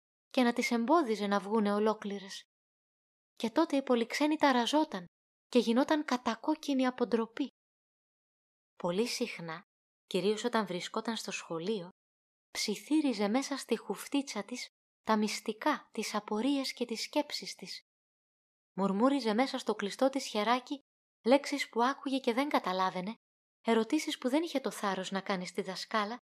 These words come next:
και στη συνέχεια άνοιγε την παλάμη της, την τοποθετούσε σαν ένα μικρό τηλέφωνο πάνω στο αυτί της και περίμενε να ακούσει την απάντηση. Οι κινήσεις της ήταν πολύ προσεκτικές. Κανένας δεν έπρεπε να καταλάβει το παραμικρό.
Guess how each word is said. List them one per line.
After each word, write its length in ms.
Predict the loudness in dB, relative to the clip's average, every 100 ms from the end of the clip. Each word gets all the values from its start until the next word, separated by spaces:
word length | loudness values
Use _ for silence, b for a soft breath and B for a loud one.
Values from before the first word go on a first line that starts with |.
| _ _ _ _
και 140 | -4
στη 160 | 2 0
συνέχεια 640 | 0 0 0 0 -2 -2 -2
άνοιγε 420 | -2 0 0 -2
την 140 | -6
παλάμη 460 | -6 -4 -2 -2 -4
της, 220 | -8 -10 -18 _ _
την 180 | 0 4
τοποθετούσε 800 | 4 2 0 0 -2 -2 -4 -4
σαν 240 | -2 0
ένα 220 | 2 2 2
μικρό 340 | 0 0 0
τηλέφωνο 640 | 2 2 2 2 -2 -4
πάνω 260 | 0 2 0
στο 180 | 0 -2
αυτί 360 | -2 -6 -6
της 220 | -4 -6 -8 _ _ _ _ _
και 140 | -2
περίμενε 500 | 2 2 4 2 2
να 160 | 4 2
ακούσει 400 | 2 -2 0 0
την 180 | 2 2
απάντηση. 640 | 4 2 2 0 -8 -14 -18 _ _ _ _ _ _ _ _ -10
Οι 80 |
κινήσεις 480 | -6 0 0 0 -4
της 180 | -4 -6
ήταν 180 | -2 -2
πολύ 240 | 0 -4
προσεκτικές. 840 | -2 -4 -4 -8 -12 -8 -8 -8 -14 _ _ -6
Κανένας 540 | -2 0 0 0 -2
δεν 180 | -2 0
έπρεπε 380 | 0 2 0 0
να 120 | -2
καταλάβει 540 | -6 -6 -2 -2 -2
το 120 | -2 0
παραμικρό. 640 | 0 0 -2 -6 -8 -8